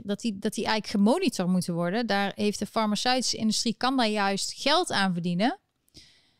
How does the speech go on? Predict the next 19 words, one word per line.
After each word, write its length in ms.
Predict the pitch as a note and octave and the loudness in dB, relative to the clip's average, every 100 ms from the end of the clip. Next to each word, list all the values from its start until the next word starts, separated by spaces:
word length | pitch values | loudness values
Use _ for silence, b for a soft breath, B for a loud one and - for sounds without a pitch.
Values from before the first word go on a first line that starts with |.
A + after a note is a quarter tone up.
| b b _ _ | b b _ _
Door 280 | G3 G#3+ G#3+ | 0 2 4
misschien 340 | G3+ - A3+ | 2 2 0
extra 280 | G#3 - A3 | 0 -2 -2
controles 580 | - G#3 - A#3 A#3 G#3+ | -2 -6 -2 0 2 0
of 80 | G#3 | 0
wat 180 | G3+ G#3 | 0 0
ook. 80 | G#3+ | 4
Nee, 160 | B3 | 4
ze 100 | A#3 | 2
willen 160 | B3 A#3+ | 0 0
iedereen 320 | D4+ D4+ C#4 | -2 0 0
gewoon 180 | B3+ B3 | 2 2
dezelfde 520 | F#3+ E3 A3+ C#4 A#3+ | 2 2 2 0 -2
prik 340 | - A3 C4 | -4 -2 -4
geven. 600 | - C4 C4 B3+ C4+ C4 | -2 -2 0 0 -2 -2
Ook 200 | - B3 | 0 -2
niet 160 | B3+ A#3 | 0 -2
eens 400 | A3 A3 - - | 0 0 0 -4
speciaal 680 | - A3+ - A3+ A3 G#3 | -4 -2 0 2 2 0